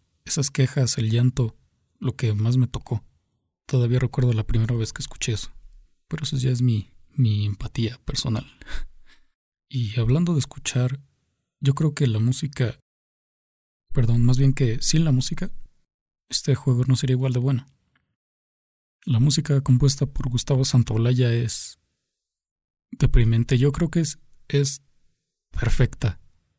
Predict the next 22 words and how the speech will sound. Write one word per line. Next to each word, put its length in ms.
para 240
tanto 540
sufrimiento, 880
tanta 300
tristeza. 640
No 100
sé 120
por 140
qué 80
este 140
juego 220
nos 180
gusta 300
tanto, 420
es 300
desgarrador 760
casi 240
todo 220
lo 80
que 120
se 100
vive. 300